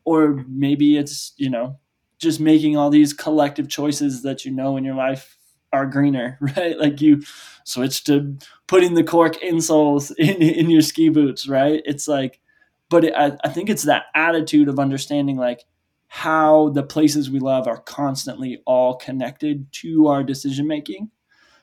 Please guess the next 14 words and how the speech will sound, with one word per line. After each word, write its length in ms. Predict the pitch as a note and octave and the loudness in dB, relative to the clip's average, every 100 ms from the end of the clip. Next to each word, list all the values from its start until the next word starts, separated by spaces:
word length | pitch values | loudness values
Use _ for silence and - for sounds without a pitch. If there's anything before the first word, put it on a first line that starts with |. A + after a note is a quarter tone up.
| _ - | _ 0
um, 600 | C#3+ C3+ B2 B2 A#2+ A#2+ _ _ _ _ _ _ _ - | 2 2 0 -4 -8 -14 _ _ _ _ _ _ _ -6
a-, 100 | B2+ - | -4 -2
a-, 260 | D3+ C#3+ | -2 0
and 140 | D3+ D3+ | 0 0
just 220 | C#3+ C#3 | -2 -2
bringing 320 | C#3+ D#3 D3 | 2 4 4
some 180 | C#3 C#3+ | 0 -4
awareness 540 | C3 B2+ C3 C#3 D3+ - | -4 -4 -2 -2 -2 -6
to 120 | C#3 | -4
that. 420 | C3 C#3+ D#3+ - _ _ _ _ _ _ _ | -2 -2 -2 -8 _ _ _ _ _ _ _
And 180 | F3+ E3 | -2 -2
so 180 | - D3+ | 0 0
for 140 | C#3+ | 0
me, 540 | C3+ D3+ E3+ D3+ D3 | 0 2 4 4 2